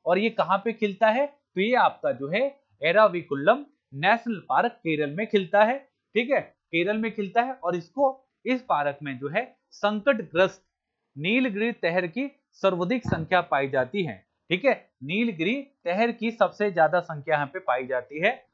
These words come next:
और साथ ही साथ यहाँ पे केरल में, ठीक है, इगडी जिले में, इगडी जिले में जो है दक्षिण पश्चिमी घाट के हाइजेंस में ये इसको स्थित, है ना, हाइजेंस में इसको जो है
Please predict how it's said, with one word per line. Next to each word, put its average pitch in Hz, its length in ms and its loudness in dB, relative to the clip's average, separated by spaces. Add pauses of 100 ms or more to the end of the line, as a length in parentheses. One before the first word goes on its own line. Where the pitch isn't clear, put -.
(160)
और 165 100 -2
साथ 175 320 2
ही 269 80 -4
साथ 165 300 -2
यहाँ 143 240 -6
पे 220 100 0
केरल 147 420 -6
में, 240 180 2 (560)
ठीक 233 140 0
है, 214 80 2 (220)
इगडी 180 320 0 (240)
जिले 180 260 0
में, 240 260 0 (360)
इगडी 180 320 0
जिले 175 200 -2
में 156 160 -4
जो 165 80 -8
है 220 180 0
दक्षिण 190 340 0
पश्चिमी 170 320 -6
घाट 135 300 0
के 214 120 -2 (420)
हाइजेंस 170 540 2
में 175 140 -4
ये 170 180 -2
इसको 214 420 -2
स्थित, 240 340 -6 (1080)
है 208 80 4
ना, 254 60 2 (120)
हाइजेंस 175 460 0
में 165 80 -6
इसको 139 200 -4
जो 139 120 -4
है 247 160 0